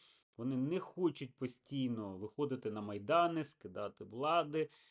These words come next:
вони не хочуть постійно банду геть, того геть, цього ганьба і так далі.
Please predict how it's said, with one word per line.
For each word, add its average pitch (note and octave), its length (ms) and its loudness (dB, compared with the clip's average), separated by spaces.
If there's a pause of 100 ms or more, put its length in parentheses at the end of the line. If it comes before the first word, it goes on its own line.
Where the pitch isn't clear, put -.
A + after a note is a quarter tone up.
(140)
вони C3 180 -4
не D3+ 100 -2
хочуть D3 360 -8
постійно A#2+ 560 -2
банду A2 440 0
геть, E3+ 360 2 (520)
того C3 340 2
геть, F3 460 0
цього A#2 420 0
ганьба B2 520 2
і B2+ 120 0
так A#2 220 -6
далі. G2 360 -6